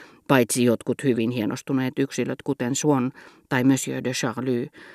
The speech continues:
joiden huulilla en koskaan ole sellaista hymyä nähnyt. Siitä hetkestä lähtien vierailuni oli pilalla. Olin olevinani niin kuin en olisi ymmärtänyt.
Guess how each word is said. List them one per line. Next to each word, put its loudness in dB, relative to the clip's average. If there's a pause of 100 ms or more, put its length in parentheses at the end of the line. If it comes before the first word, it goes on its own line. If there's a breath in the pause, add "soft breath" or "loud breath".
(320 loud breath)
joiden 8
huulilla 10
en 8
koskaan 0
ole 0
sellaista -4
hymyä 0
nähnyt. -4 (1080 soft breath)
Siitä 6
hetkestä 0
lähtien 0 (240)
vierailuni 4
oli -2
pilalla. -6 (840 loud breath)
Olin 8
olevinani 10
niin 8
kuin 4
en 4
olisi 0
ymmärtänyt. -4